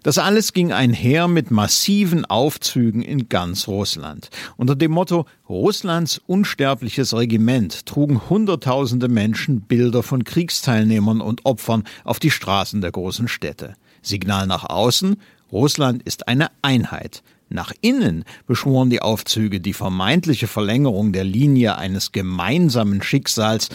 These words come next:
vom Zweiten Weltkrieg bis in den Ukraine-Krieg. Diese Symbolik deckte sich mit der Rede des Präsidenten. Putin konzentrierte sich auf den Donbass. Sein Narrativ blieb das alte.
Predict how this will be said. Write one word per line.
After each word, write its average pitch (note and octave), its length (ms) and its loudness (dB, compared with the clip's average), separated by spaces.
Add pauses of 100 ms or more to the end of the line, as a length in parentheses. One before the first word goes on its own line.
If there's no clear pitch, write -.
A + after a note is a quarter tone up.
(180)
vom D#3+ 380 0
Zweiten A2+ 480 0
Weltkrieg G2 580 -4 (120)
bis G#2+ 320 -2 (160)
in G2 120 -4
den F#2+ 160 -4
Ukraine-Krieg. - 1120 -8 (800)
Diese G3+ 380 4
Symbolik E3 800 2
deckte B2 360 2
sich C3 240 0
mit C3+ 140 4
der C#3 100 2
Rede F#2 300 -2
des E2+ 160 -8
Präsidenten. - 720 -8
Putin G3+ 380 2
konzentrierte C3+ 680 2
sich C#3+ 240 0
auf C3 100 -2
den C#3+ 200 0
Donbass. G2 540 0 (180)
Sein F2 180 -6
Narrativ F2+ 640 -4 (100)
blieb - 200 -2
das - 180 -2
alte. - 480 -8